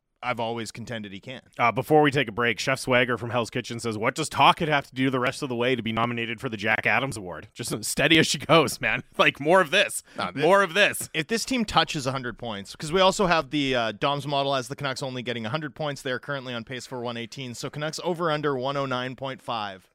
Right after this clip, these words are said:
Speaker 1: Hammer the under.
Speaker 2: <laughs>
Speaker 1: This team has the top P D O in the league. Like, th-, their P D O actually went down
Speaker 2: But
Speaker 1: last night.
Speaker 2: Dom's,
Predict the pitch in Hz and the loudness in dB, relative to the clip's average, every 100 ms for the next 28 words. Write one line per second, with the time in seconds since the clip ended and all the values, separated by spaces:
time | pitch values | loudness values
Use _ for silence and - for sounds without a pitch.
0 | _ _ _ _ _ _ _ - 214 233 | _ _ _ _ _ _ _ -4 4 4
1 | 202 165 131 113 98 - 170 - 170 - | 4 0 0 -4 -4 0 0 0 -4 -4
2 | 156 _ 147 _ - - - 180 - 247 | -14 _ -16 _ -20 -8 0 0 2 6
3 | 262 - 269 - 277 - 277 277 269 277 | 6 4 -4 -2 0 0 0 4 6 6
4 | 269 262 285 285 190 196 190 _ _ - | 4 0 0 0 -2 -2 -4 _ _ 0
5 | 214 196 233 247 269 277 269 269 277 254 | 2 6 4 4 4 6 6 4 -2 -2
6 | 233 190 208 - 240 175 - 123 139 123 | -2 4 6 6 4 2 0 -6 -4 4
7 | 135 151 156 143 - | 8 8 6 -2 -10